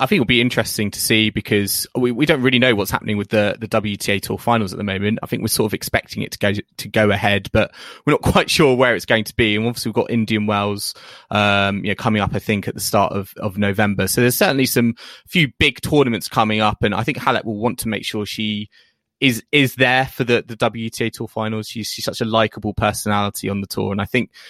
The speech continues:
particularly on the W T A side, we need big personalities. And I think she's certainly one of them. I mean, Svitolina, just, just talking on that, <laughs> just sort of cheating, uh, our round three catch up and going to round four.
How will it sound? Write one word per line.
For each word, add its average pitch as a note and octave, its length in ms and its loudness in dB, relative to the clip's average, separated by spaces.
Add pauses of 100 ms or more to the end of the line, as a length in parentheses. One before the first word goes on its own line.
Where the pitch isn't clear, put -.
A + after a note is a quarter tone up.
(280)
particularly B2+ 400 0
on A2 60 2
the G#2+ 80 2
W A2 340 0
T - 160 -4
A G2+ 60 0
side, G#2 320 0
we G#2+ 100 0
need G#2+ 380 0
big G#2+ 180 -2
personalities. G#2 840 -2
And G2 140 -4
I G2+ 60 -6
think - 200 -6
she's G2+ 260 -6
certainly G2+ 300 -2
one G#2 200 0
of G2+ 120 -6
them. G#2 260 -4 (320)
I A#2 40 0
mean, A#2 160 2
Svitolina, A2+ 880 2
just, - 240 -4
just - 220 -6
talking G#2+ 380 -2
on G2+ 180 0
that, G#2 220 0 (340)
<laughs> - 280 -2
just - 180 -2
sort A2+ 200 2
of - 40 -20
cheating, B2 440 0
uh, A#2 120 2 (240)
our B2 120 4
round A#2+ 260 2
three B2 140 0
catch - 280 -2
up A2 140 -2
and A2 100 -6
going A2 200 2
to A#2+ 120 -6
round G2+ 260 -4
four. G#2 300 2